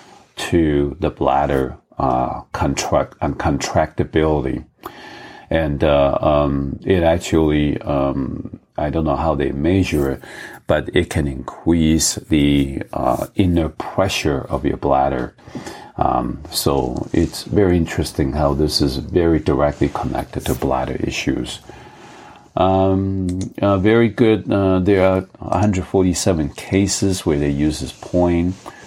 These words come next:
combined with Bai Hui point to treat, um, bedwetting issues in children. And, uh, um,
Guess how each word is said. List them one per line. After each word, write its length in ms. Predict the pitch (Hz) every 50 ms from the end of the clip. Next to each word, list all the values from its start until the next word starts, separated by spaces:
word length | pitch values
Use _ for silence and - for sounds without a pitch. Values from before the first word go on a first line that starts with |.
| - - -
combined 480 | - - - 80 73 69 76 76 80 78
with 200 | 76 71 - -
Bai 200 | - 69 69 69
Hui 280 | - - 92 87 80 76
point 460 | - - - 78 76 76 78 90 101 - - - - - - - - -
to 180 | - - -
treat, 760 | - - - - - - - 85 82 82 82 80 82 85 92 - - - - - - - - -
um, 600 | - - - 143 139 143 139 135 135 131 127 123 - - -
bedwetting 680 | - 131 143 143 95 85 78 67 71 69 67 - - 82
issues 560 | 76 71 - - - 71 69 69 69 - -
in 100 | 78 78
children. 600 | - - - 127 147 143 117 101 64 - - - _ _ _ - - - - - - - _ -
And, 380 | - 82 85 82 80 80 71
uh, 280 | 85 78 78 80 78 -
um, 480 | - 78 80 80 78 78 76 - - -